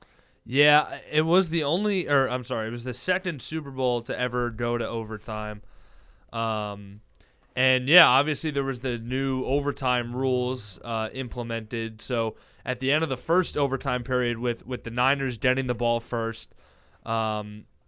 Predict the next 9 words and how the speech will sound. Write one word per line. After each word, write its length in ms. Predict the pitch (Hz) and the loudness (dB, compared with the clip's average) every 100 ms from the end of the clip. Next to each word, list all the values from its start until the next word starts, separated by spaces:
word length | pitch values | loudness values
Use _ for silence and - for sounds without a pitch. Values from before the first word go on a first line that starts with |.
| - _ - | -20 _ 0
in 180 | 147 | 2
the 140 | 160 131 | 2 2
overtime, 720 | 120 110 107 110 104 101 110 _ _ _ _ _ _ _ - | 2 -2 -4 -4 -4 -8 -12 _ _ _ _ _ _ _ -4
um, 400 | 117 110 107 107 | 0 2 0 -4
and 140 | - 120 | -4 -2
then 100 | 117 | 0
obviously 440 | 120 120 117 123 | 2 0 -2 -6
kicking 320 | - 131 131 120 | -8 -6 -4 -2
that 280 | 110 107 | -2 -4